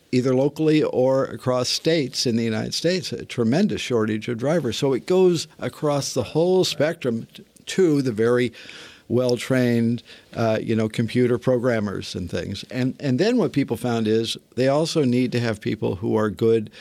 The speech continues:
with good people skills, people who can work with others. So a lot of times you'll get a really brilliant person doing something, but if they can't work with the team, it doesn't work for the company.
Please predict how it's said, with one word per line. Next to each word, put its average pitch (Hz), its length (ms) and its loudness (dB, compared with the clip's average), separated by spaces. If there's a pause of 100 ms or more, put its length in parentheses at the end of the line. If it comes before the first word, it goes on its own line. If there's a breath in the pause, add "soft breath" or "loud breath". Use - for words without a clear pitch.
(140 loud breath)
with 120 180 -4
good 113 220 -2
people 123 340 -2
skills, - 520 -6 (180)
people 127 300 0
who 120 40 0
can 107 240 0
work 123 360 0
with 113 120 2
others. 120 500 -4 (400 loud breath)
So 131 140 0
a 123 40 2
lot 139 160 2
of 156 80 -4
times 127 240 0
you'll 117 100 2
get 117 140 2
a 117 40 0
really 120 300 4
brilliant 120 420 2
person 131 380 0
doing 131 240 4
something, 104 460 0
but 110 140 0
if 101 80 -12
they 113 100 -4
can't 131 200 -2
work 147 220 0
with 131 140 -4
the 110 60 -8
team, 131 520 0
it - 260 -20
doesn't 127 260 0
work 120 180 0
for 120 100 -4
the 113 80 0
company. 156 380 -2